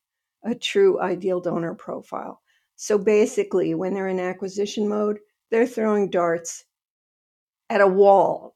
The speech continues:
not even a bullseye, you know? Um, they're reten-, they, they don't have, I mean, when I read this statistic about retention,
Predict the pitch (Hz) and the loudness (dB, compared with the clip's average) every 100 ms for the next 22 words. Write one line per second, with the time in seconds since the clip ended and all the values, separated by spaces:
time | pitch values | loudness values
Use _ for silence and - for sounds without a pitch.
0 | - 214 208 220 208 190 175 190 208 190 | 0 2 2 0 0 0 0 2 2 2
1 | 185 - 139 - _ _ _ - 185 190 | 0 -10 -14 -18 _ _ _ -10 -8 -8
2 | 220 - - - - _ _ _ _ _ | -10 -14 -20 -20 -20 _ _ _ _ _
3 | _ - 208 190 180 180 190 - _ _ | _ -2 0 2 2 0 -4 -10 _ _
4 | _ _ _ _ _ _ _ _ _ 196 | _ _ _ _ _ _ _ _ _ -2
5 | 208 202 202 - 254 - 214 208 - 220 | 0 0 -2 -6 -8 -2 0 0 -2 -2
6 | 196 180 214 233 208 208 214 196 - _ | -2 0 0 2 -2 -6 -8 -10 -16 _
7 | 196 190 196 202 214 233 220 196 208 196 | -8 -4 -2 0 2 2 0 0 0 0
8 | 170 - - 185 - 190 - - - 175 | -4 -6 -16 -18 -10 -10 -10 -10 -8 -8
9 | - 170 - 202 214 - 170 - | -8 -14 -8 -6 -6 -6 -8 -10